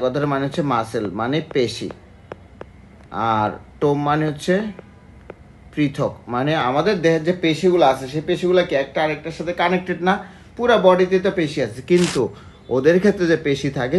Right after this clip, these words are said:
সেই পেশিগুলো হচ্ছে পৃথক। তাহলে দেহের দুই পাশে greater than আকারের মায়োটম পেশি দেখা যায়। দেখো, এটা একটা মায়োটম পেশি, এটা একটা মায়োটম পেশি। দেখো, এই মধ্যভাগের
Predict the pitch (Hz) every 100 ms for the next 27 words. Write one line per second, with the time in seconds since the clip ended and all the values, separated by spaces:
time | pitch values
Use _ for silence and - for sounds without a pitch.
0 | 185 156 - 131 139 123 127 127 143 143
1 | 143 117 - - - - - 123 131 117
2 | 127 147 175 160 151 - - 156 196 165
3 | 127 131 160 160 190 160 135 139 190 240
4 | - - - - - - - - - -
5 | 123 127 120 123 143 123 113 92 101 92
6 | 101 123 160 139 123 135 151 135 123 117
7 | 123 117 113 123 123 - - - 131 143
8 | 135 139 131 120 127 113 117 139 151 175
9 | 151 143 139 160 175